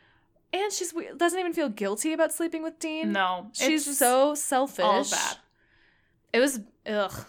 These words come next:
Speaker 1: And I, it's also weird because I can't tell how this show wanted us to feel about it.
Speaker 2: Mm-hmm.
Speaker 1: Like, Lorelai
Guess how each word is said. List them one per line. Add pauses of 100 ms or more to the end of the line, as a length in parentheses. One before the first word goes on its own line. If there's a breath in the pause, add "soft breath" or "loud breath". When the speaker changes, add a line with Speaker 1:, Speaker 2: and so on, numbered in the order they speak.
(960 soft breath)
Speaker 1:
And
I,
it's
also (100)
weird
because (300 loud breath)
I
can't
tell
how
this
show
wanted
us
to
feel
about
it. (360 soft breath)
Speaker 2:
Mm-hmm. (260)
Speaker 1:
Like,
Lorelai